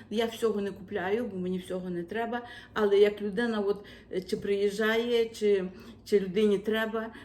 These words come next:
вона приходить в це Costco, і вона собі може там закупити все повністю, і вийшов вже зі всім. Бо то магазин є дуже великий, то є такий склад здоровечий дуже, там є де ходити, є де находитися, щоб то все обдивитися. М,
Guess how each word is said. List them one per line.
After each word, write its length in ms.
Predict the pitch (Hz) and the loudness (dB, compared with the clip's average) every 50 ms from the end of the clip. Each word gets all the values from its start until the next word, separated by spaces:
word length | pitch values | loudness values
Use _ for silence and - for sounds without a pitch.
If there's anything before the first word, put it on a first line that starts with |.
| - - | -12 -8
вона 200 | - 202 202 202 | -4 -4 -4 -4
приходить 460 | 202 - 208 202 - 214 202 190 185 | -2 -2 -4 0 0 2 2 2 0
в 40 | 180 | 0
це 120 | - - | -4 -6
Costco, 520 | 185 - - 233 240 240 - - 220 190 175 - | -6 -2 -2 -2 -2 -4 0 2 2 2 2 0
і 60 | - 202 | -4 -4
вона 400 | 180 196 202 202 202 202 180 190 | -4 -2 -2 -2 0 -2 -2 -4
собі 220 | 196 - 190 190 | -4 -6 -4 -4
може 240 | 185 185 196 185 175 | -4 -4 -4 -6 -6
там 180 | - 190 185 | -6 -6 -4
закупити 420 | 180 190 185 - - 196 185 - 175 | -4 -4 -6 -4 -4 -6 -4 -4 -8
все 220 | - - 202 185 | -8 -6 -6 -6
повністю, 600 | 185 - 214 220 220 220 220 220 214 - - 233 | -4 -2 -2 -2 -2 -2 -4 -6 -8 -8 -4 -2
і 200 | 220 202 - 190 | -2 0 0 0
вийшов 400 | 170 185 196 202 196 - 190 180 | 0 0 0 0 -2 -4 -8 -8
вже 320 | 175 170 180 170 175 175 - - - - - - - - - - | -8 -6 -6 -6 -6 -6 -8 -12 -16 -20 -20 -20 -20 -20 -14 -12
зі 180 | 170 160 180 196 | -8 -6 -6 -6
всім. 340 | 190 - - 165 - 160 - - - - - - - - - - - - - - | -6 -6 -6 -6 -6 -6 -10 -16 -20 -20 -20 -20 -20 -20 -20 -20 -20 -20 -14 -10
Бо 160 | 180 175 208 | 0 0 2
то 140 | 214 240 233 | 2 4 2
магазин 360 | 226 220 202 202 196 214 208 | 2 2 0 2 2 2 2
є 80 | 196 190 | 2 2
дуже 260 | 175 180 208 185 180 | 0 -2 -2 -2 -2
великий, 580 | 170 175 175 170 170 175 170 - - 220 233 240 | -2 -2 -2 0 0 -2 -4 -6 -8 -8 -8 -8
то 180 | - - 190 | -4 -2 -2
є 280 | 180 180 180 175 170 175 170 - | 0 0 0 -2 -2 -4 -6 -8
такий 240 | 190 - 202 202 | -8 -4 -4 -4
склад 360 | 196 - - - 190 202 202 190 | -4 -4 -4 -2 0 0 0 -2
здоровечий 680 | 180 156 175 175 180 170 175 196 208 202 - - 165 | -6 -6 -6 -4 -2 -2 0 -2 -2 -2 -4 -6 -6
дуже, 440 | 165 160 175 180 185 185 196 202 233 - - - - - - | -6 -4 -4 -4 -4 -4 -6 -8 -8 -10 -14 -18 -20 -20 -12
там 200 | - 190 185 185 | -8 -4 -4 2
є 120 | 175 208 196 | 2 2 2
де 100 | 180 190 | 2 0
ходити, 540 | 185 - 190 170 156 185 185 190 185 - 202 | -4 -4 -6 0 2 2 2 2 0 -2 0
є 160 | 175 180 185 | 0 0 0
де 120 | 170 185 | 0 0
находитися, 680 | 180 180 180 180 - 170 175 196 202 202 202 190 196 185 | -2 -2 -4 -6 -4 -2 0 0 0 -2 -4 -6 -6 -6
щоб 180 | 185 170 160 | -6 -8 -6
то 100 | - 185 | -6 -8
все 180 | 185 - - 185 | -8 -4 -4 -2
обдивитися. 880 | 185 - - 170 160 160 175 170 165 170 180 180 - 220 214 - 247 247 247 - - - - - - - - - - | -2 -2 -4 -4 -2 2 2 2 2 2 -2 -4 -6 -10 -8 -8 -8 -8 -8 -12 -16 -20 -20 -20 -20 -20 -20 -16 -10
М, 260 | - 233 247 226 - | -6 -6 -4 -4 -6